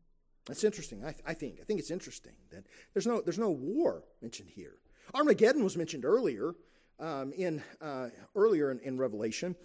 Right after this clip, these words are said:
uh, but here there, there's no, there's no mention of a war. There's no mention of a battle. Um, <clears throat> and it's, it's interesting here that, that, that, I think it's interesting that that is the case.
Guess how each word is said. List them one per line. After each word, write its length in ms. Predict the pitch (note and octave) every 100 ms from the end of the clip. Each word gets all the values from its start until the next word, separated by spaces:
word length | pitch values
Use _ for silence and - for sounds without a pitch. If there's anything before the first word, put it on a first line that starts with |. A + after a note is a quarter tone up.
| - - -
uh, 220 | C#3+ C3
but 180 | B2 D#3+
here 420 | D3 C4 E4+ F#3
there, 120 | E3+ G3
there's 200 | G3 G3
no, 200 | C4+ C#4+
there's 160 | B3+ A#3+
no 80 | D#4
mention 600 | A#3+ F4+ - - B2 C#3
of 120 | E3+
a 20 |
war. 540 | A3+ C#4+ F4 B3+ - - _ _
There's 100 | F#3+
no 60 | A3
mention 480 | G#3 - G#3 F#3 - - - _ -
of 120 | D#3
a 40 |
battle. 520 | F3 A#3 C4+ D4 F#2+ - _ _ _ _ _ _ _ _ _ _ _ _ _ _ - - _ _ -
Um, 320 | B2+ B2+ B2 -
<clears throat> 260 | - F#3 C#3
and 100 | E3+
it's, 120 | E3
it's 380 | G#3 D#3+ - -
interesting 680 | A#3+ A#3+ A#3+ - - G2+ F#2+
here 280 | A#2 G#2 A2+
that, 260 | C3 A#2+ -
that, 160 | A#2+
that, 300 | D#3 C#3 - - - D3
I 80 |
think 260 | D#3+ B2+ A2
it's 120 | G#2
interesting 400 | G#2 - - C#3+
that 180 | G2+ -
that 160 | C3+ A2
is 140 | -
the 80 | A2
case. 460 | - F#3+ A#2 -